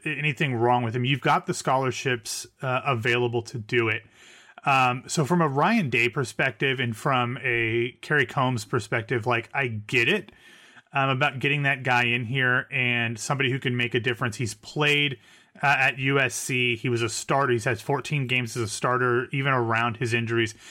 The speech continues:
He's got two years of eligibility left, so he's not a one-and-done kind of guy, uh, like a Jonah Jackson was coming in a few years ago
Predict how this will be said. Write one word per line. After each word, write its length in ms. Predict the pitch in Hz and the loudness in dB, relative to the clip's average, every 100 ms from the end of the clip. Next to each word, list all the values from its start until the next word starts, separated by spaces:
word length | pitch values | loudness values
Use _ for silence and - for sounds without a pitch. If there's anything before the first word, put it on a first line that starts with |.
| - | -8
He's 180 | - 120 | -4 -2
got 300 | 156 180 156 | 2 0 0
two 200 | - 170 | -2 -2
years 300 | 151 143 139 | 0 0 0
of 80 | 139 | 0
eligibility 600 | 135 131 120 117 117 127 | 0 2 0 2 2 2
left, 200 | 127 120 | 0 -2
so 120 | - | -2
he's 140 | 131 101 | -2 0
not 180 | 120 147 | 0 0
a 40 | |
one-and-done 640 | 120 120 123 113 113 113 113 | 0 0 0 0 0 -2 -2
kind 220 | 131 120 | -2 -2
of 120 | 107 | -2
guy, 360 | 113 110 110 107 - - - | 0 2 0 -2 -14 -16 -2
uh, 120 | 127 | 2
like 160 | 123 123 | 2 2
a 60 | |
Jonah 280 | 117 123 123 | 0 2 2
Jackson 460 | 107 110 113 - 120 | 2 0 0 -2 0
was 280 | 117 110 - | 2 0 -2
coming 260 | 131 117 | -4 -2
in 100 | 113 | -2
a 60 | 107 | -4
few 180 | 131 120 | -2 0
years 260 | 113 110 | 2 0
ago 360 | 117 113 107 | 0 2 0